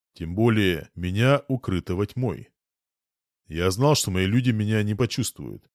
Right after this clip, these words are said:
Тем не менее, я шел на некотором отдалении от них и старался двигаться бесшумно. Это было нетрудно. Мягкая трава скрадывала в звуке шагов. Тут, кстати, таилась еще одна опасность для моих охотников. Они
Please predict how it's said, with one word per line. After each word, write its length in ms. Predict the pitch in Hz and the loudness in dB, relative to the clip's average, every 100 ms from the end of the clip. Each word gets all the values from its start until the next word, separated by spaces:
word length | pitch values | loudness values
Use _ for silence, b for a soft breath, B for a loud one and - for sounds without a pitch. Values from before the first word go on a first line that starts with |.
| _ | _
Тем 200 | 90 95 | -4 -2
не 120 | 104 | 0
менее, 360 | 123 139 120 | 2 2 2
я 160 | 101 110 | 2 2
шел 400 | - 143 143 131 | 2 2 2 0
на 200 | - 82 | -6 -4
некотором 480 | 80 117 - 120 92 | -2 -2 -2 -4 -2
отдалении 500 | 82 80 85 104 117 | -2 -2 -2 0 0
от 140 | 104 - | -2 -4
них 320 | 82 - _ _ _ - | -10 -10 _ _ _ -14
и 100 | 78 | -12
старался 540 | - 95 131 160 - | -2 2 2 2 0
двигаться 480 | 127 95 98 - 101 | -4 -2 -2 -2 -4
бесшумно. 600 | 92 - - 73 55 - _ _ - | -4 -4 -4 -8 -14 -20 _ _ -4
Это 280 | 160 160 143 | -2 2 2
было 280 | 120 156 | 6 6
нетрудно. 720 | 131 110 - 120 113 85 50 - _ | 6 2 0 0 0 -4 -12 -18 _
Мягкая 520 | 73 82 98 - 92 | -10 -4 -2 -4 -6
трава 640 | 87 104 92 107 117 104 85 | -4 0 2 4 4 4 0
скрадывала 720 | - - - 127 127 87 78 | -8 -4 2 4 4 0 -2
в 60 | 78 | -6
звуке 340 | 80 82 76 78 | -6 -8 -8 -6
шагов. 500 | - 82 78 62 _ _ _ _ _ _ | -6 -6 -10 -12 _ _ _ _ _ _
Тут, 200 | - 147 | 0 0
кстати, 560 | - - 139 139 139 131 | 0 2 4 4 4 2
таилась 540 | - 101 123 151 131 | 4 2 4 4 2
еще 380 | 107 101 - 156 | 0 -2 2 2
одна 240 | 120 87 | 2 0
опасность 540 | 80 - 87 78 85 80 | -2 -2 -4 -4 -8 -8
для 120 | 85 | -8
моих 260 | 82 85 98 | -6 -6 -6
охотников. 720 | 92 - - 71 - 55 _ | -6 -4 -4 -6 -14 -16 _
Они 600 | 73 78 98 117 127 113 | -8 -4 0 2 2 2